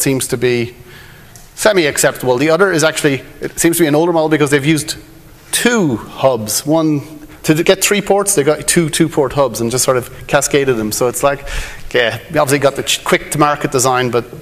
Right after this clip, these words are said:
really crap. But again, you see these all over the place. No, you don't see them all over. I've got two, so yeah. I'm sure no one else in this room has ever seen one.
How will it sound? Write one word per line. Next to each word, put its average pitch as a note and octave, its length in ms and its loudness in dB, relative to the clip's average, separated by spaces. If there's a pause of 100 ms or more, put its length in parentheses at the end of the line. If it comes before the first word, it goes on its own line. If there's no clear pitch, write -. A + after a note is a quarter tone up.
(120)
really C3 240 -2
crap. A#2+ 300 0 (920)
But A#3 160 2 (460)
again, F#3 200 2
you E3+ 120 2
see F#3 160 0
these E3 180 2
all C#3+ 160 2
over C#3 160 2
the C3+ 80 0
place. - 580 -2 (220)
No, B2 140 2
you A#2 80 2
don't B2+ 120 0
see A#2+ 120 0
them A2 80 0
all A2 60 2
over. A2+ 220 -2
I've B2+ 120 0
got B2 180 0
two, A2 320 0
so A2+ 220 -2
yeah. A2 240 -2 (220)
I'm C#3+ 100 0
sure D3+ 200 2
no C#3+ 120 2
one C3+ 80 2
else B2+ 180 0
in B2+ 60 -2
this A#2 100 -4
room B2 120 -2
has A2 120 -6
ever A#2 220 -2
seen A#2+ 300 -2
one. G#2 120 -8